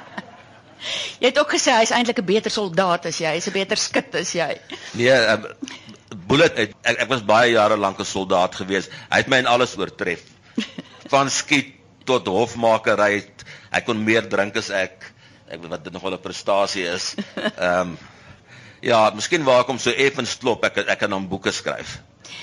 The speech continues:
Speaker 1: Maar met Bullet bring jy, hy, hy moet vir Esther kom help. So hy, hy kry amper opdrag dat hy vir haar moet help, hy moet haar navorsing weier maak.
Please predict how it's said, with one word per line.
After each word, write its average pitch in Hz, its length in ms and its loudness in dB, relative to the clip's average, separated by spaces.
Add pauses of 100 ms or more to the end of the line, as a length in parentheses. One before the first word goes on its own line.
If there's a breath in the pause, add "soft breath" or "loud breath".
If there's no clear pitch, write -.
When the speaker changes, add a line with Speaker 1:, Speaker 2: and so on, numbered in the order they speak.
(420 loud breath)
Speaker 1:
Maar 233 140 2
met 277 160 0
Bullet 269 440 0
bring 247 280 0
jy, 240 340 0 (300)
hy, 196 220 2 (120)
hy 233 280 2
moet 277 200 -2
vir 269 160 -2
Esther 214 320 -2
kom 185 220 -4
help. 127 340 -6 (720 loud breath)
So 214 180 -2
hy, 226 340 2 (140)
hy 220 200 2
kry 339 200 0
amper 254 320 -2
opdrag 160 460 -2 (360)
dat 202 180 -2
hy 190 180 2
vir 226 180 2
haar 196 200 2
moet 185 160 -4
help, 208 340 2
hy 185 160 0
moet 190 180 -4
haar 175 200 0
navorsing 175 600 -2
weier 156 320 -4
maak. 104 420 -6